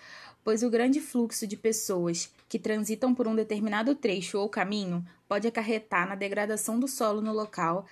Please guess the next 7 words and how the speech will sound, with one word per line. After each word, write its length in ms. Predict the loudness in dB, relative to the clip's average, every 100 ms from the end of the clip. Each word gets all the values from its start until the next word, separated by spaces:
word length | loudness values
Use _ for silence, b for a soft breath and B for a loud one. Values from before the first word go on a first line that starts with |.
| B
afetando 560 | B -2 0 0 0 0
por 140 | 0
diversas 560 | -2 0 -2 0 0 0
vezes, 560 | 0 0 0 -2 -4 -10 B B B
em 140 | 0 2
alguns 380 | 2 2 2
casos, 640 | 2 2 2 2 0 -2